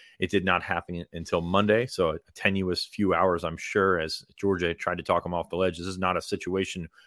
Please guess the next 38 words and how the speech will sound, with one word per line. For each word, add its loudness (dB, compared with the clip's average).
where 4
Georgia 2
was -2
okay 0
to -6
see -6
him -4
go. 4
They -2
still -2
want -6
him -8
in -10
his -18
class, -2
but, -4
um, 2
Penn 0
State -4
has -6
made 0
quite 2
an -2
impression 0
on 0
Daniel -2
Harris, 2
and -6
this -4
is -4
one 0
that, -2
uh, 6
we 6
will 6
be 4
watching 4
closely. 2